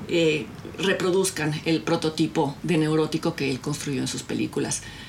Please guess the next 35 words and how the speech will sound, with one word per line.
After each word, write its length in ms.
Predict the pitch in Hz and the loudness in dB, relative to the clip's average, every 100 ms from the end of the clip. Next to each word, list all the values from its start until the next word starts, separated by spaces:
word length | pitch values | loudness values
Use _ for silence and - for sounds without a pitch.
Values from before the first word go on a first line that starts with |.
| - | 2
Louis 180 | 226 240 | 4 4
C 120 | 233 | 4
K 80 | 208 214 202 | 4 6 6
no 180 | 170 | 4
lo 120 | 156 151 | 2 0
consiguió 440 | 139 - 139 131 | -2 -2 -2 -4
con 240 | 135 127 143 - | 0 -2 -2 -4
Joe 180 | 139 135 | 0 2
List. 320 | 131 127 - - - - - - - | 2 0 -2 -8 -10 -10 -10 -12 -2
Otro 280 | 233 254 254 | 2 4 4
guiño 500 | 233 233 233 226 220 | 6 6 6 4 2
al 140 | 175 170 | 0 2
cine 200 | 196 190 | 4 4
de 60 | |
Woody 200 | 185 190 | 4 4
Allen 320 | 190 208 226 220 | 4 4 4 4
es 380 | 185 180 - | 2 4 0
que 480 | - 214 208 220 226 | 2 6 6 6 4
en 80 | 180 | 4
las 140 | 165 160 | 2 2
primeras 260 | 175 180 | 2 2
secuencias 720 | 180 170 175 175 214 262 - - | 0 0 2 4 2 0 -2 -4
de 160 | 160 165 | -4 -2
Cuatro 240 | 170 165 | 0 0
de 40 | |
Julio 320 | 160 175 185 226 - - - | 2 2 4 2 -2 -12 -4
se 180 | - | 2
ve 380 | 185 202 208 214 | 6 6 6 6
a 140 | 214 196 | 6 6
Jeff 280 | 220 220 175 | 4 4 2
en 100 | 170 | 0
sesiones 420 | 160 160 156 160 | 2 2 2 0
con 140 | 165 | 0
su 80 | 175 | 0
terapeuta, 760 | 196 220 233 233 208 220 254 | 2 2 4 4 4 4 0